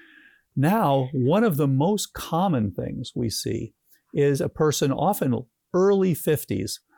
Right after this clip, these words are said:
who is developing Alzheimer's disease. And at, you know, at first I asked some of my colleagues, you know, "Wait, what, what's going on here? What, you know, what,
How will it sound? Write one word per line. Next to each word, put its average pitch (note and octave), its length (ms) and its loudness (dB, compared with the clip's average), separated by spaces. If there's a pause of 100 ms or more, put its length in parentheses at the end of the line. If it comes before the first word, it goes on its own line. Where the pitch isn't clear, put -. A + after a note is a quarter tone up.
(180)
who C#3 180 2
is B2+ 140 2
developing A#2+ 540 -2
Alzheimer's G#2+ 560 -4
disease. A2+ 500 -8 (500)
And D3 140 2
at, D3 160 0
you G3+ 120 0
know, D#3+ 80 4
at C3+ 60 -2
first - 280 -2
I C#3+ 100 0
asked D#3+ 240 0
some F3 100 0
of D#3 80 0
my C3+ 140 0
colleagues, C#3 640 -2 (300)
you - 80 -2
know, B2+ 80 -2
"Wait, D#3+ 220 0
what, F#3+ 200 -2
what's A3 200 -4
going F3 240 0
on A3 180 0
here? G#2+ 180 0
What, A#2+ 180 -2
you E3 40 -2
know, C3+ 80 0
what, F#3+ 220 -2